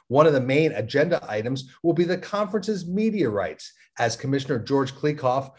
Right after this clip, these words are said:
will update the board on the overall media environment. Now, the conference, the Pac-twelve, has some time. The Big Ten is in the middle of its rights negotiations right now,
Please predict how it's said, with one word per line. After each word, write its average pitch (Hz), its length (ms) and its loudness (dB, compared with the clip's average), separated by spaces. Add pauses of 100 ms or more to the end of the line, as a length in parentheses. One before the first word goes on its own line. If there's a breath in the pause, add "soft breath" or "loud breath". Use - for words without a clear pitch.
(120 soft breath)
will 127 320 0
update 190 460 4
the 165 80 2
board 143 480 0
on 120 160 -2
the 117 180 -4
overall 151 560 4
media 156 640 0
environment. 131 680 0
Now, 131 160 4
the 113 80 -2
conference, 170 540 0
the 120 100 0
Pac-twelve, 151 800 2
has 208 360 0
some 196 280 0
time. 165 420 -4 (260 soft breath)
The 131 60 -2
Big 165 300 4
Ten 151 260 4
is 113 120 -4
in 117 100 0
the 117 60 2
middle 123 360 4
of 101 180 -4
its - 280 0
rights 127 340 0
negotiations 113 840 -2
right 113 260 0
now, 110 400 -2